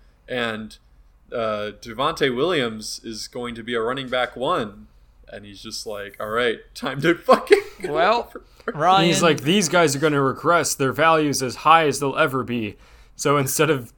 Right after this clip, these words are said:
Speaker 3: trading them for a, like, a wide receiver, like, one, or a running back
Speaker 1: <laughs>
Speaker 3: one, or a, a couple of good players, I'm gonna take these guys that have potential."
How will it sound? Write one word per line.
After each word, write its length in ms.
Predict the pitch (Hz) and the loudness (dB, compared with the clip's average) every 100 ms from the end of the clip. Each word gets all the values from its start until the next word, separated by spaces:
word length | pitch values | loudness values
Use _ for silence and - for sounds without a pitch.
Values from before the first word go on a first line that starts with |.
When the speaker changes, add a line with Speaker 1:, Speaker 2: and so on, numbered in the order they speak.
| - | -18
Speaker 3:
trading 420 | - 151 143 143 | -4 0 2 0
them 240 | 135 135 131 | 0 0 -2
for 300 | - 139 127 | -2 0 2
a, 180 | 123 120 | 2 0
like, 220 | 127 120 | -2 -4
a 60 | |
wide 360 | 123 110 117 117 | -4 0 0 -2
receiver, 640 | 117 - 127 226 233 113 214 - - - - - - - | -6 -6 -6 -4 -4 -4 -8 -20 -20 -20 -20 -20 -20 -14
like, 200 | 127 113 | -8 -8
one, 440 | 113 127 131 131 131 | -2 0 0 0 0
or 200 | 123 120 | 0 0
a 200 | 113 110 - - | -2 -6 -12 -12
running 280 | 123 139 139 | -2 0 2
back 240 | 135 131 | 2 2
Speaker 1:
<laughs> 20 | 131 | 2
Speaker 3:
one, 340 | 135 135 135 | 2 2 0
or 140 | 127 | 0
a, 160 | 120 110 - - - _ - | -2 -4 -8 -20 -20 _ -6
a 100 | 123 | -4
couple 380 | - 151 147 139 | -2 -2 0 -2
of 260 | 135 - | -4 -8
good 260 | 139 147 139 | -2 -2 -2
players, 380 | 135 139 139 - | 0 0 0 -2
I'm 160 | 120 | -4
gonna 140 | 139 127 | -4 -6
take 220 | - 120 | -6 -6
these 180 | 123 117 | -6 -6
guys 360 | 120 113 113 | -4 -4 -4
that 100 | 113 | -8
have 240 | 104 104 - | -10 -10 -12
potential." 800 | - - - 127 - - - | -20 -18 -12 -10 -10 -12 -12